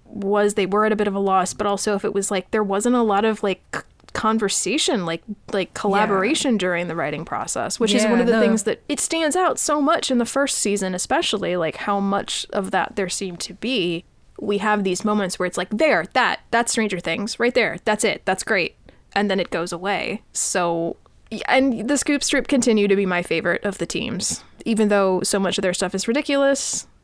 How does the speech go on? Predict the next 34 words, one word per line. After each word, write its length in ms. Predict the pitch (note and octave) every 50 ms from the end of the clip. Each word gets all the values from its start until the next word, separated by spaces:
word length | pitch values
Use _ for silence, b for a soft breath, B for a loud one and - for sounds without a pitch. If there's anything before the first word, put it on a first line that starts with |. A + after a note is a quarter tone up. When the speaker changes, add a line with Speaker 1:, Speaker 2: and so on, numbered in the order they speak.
| _ - - - -
Speaker 1:
I 80 | - F#3+
love 180 | F3+ D#3+ F#3 -
it 80 | F3
anyway. 400 | - - - - - - A#3+ A3 - B B B B B B - - - -
Speaker 2:
I 80 | C#4
feel 200 | C4+ - D#4+ E4+ F#4+
like 160 | G#4+ A4 A4
their 140 | F4 E4+ D#4+
stuff 280 | - - C#4 C4+ C4+
is 140 | C4 A#3 A3
ridiculous 640 | G#3+ G#3+ G#3 - - G3+ G#3 - A3+ A3 G#3 G#3 G#3 -
in 140 | - G3+ G3
the 80 | E3+
right 340 | D#3+ E3 D#3+ D3+ D3+ - -
way. 480 | B3+ B3 B3+ B3+ B3+ B3+ C4 C4 B3 - b b b b b b b b b b b -
Like, 160 | A3 A3 A3
yeah, 140 | C4 A#3 G3+
okay, 300 | G#3 G#3+ G#3+ D#3+ C3 -
the, 260 | - F#3 G#3+ A3 A3
the 140 | A3 C4+ C4
stuff 200 | C4+ - F4 D#4
with 100 | D4+ B3
the 80 | B3 G#3
Russians 600 | F#3+ F#3 G3+ G3 G3 - - F3+ D#3 E3+ F3 -
and 80 | F#3+
the 60 | G3+ G3+
logistics 600 | F#3+ G3+ F#3+ G3 B3+ B3+ A#3+ B3 A3+ G3+ G#3+ -
of 220 | G3+ F#3+ F3+ F3
the 180 | F#3 F#3 F3+ F#3
whole 200 | F3 G3 F#3 E3+
underground 480 | - F#3 F#3 F#3 F3 F3 E3 D#3+ E3 D#3+
bunker 300 | F3+ F3 F3+ F3 E3 D#3+
thing 320 | D3+ - D3+ D3 D3+ D#3
are, 300 | - - D#3 D3+ - -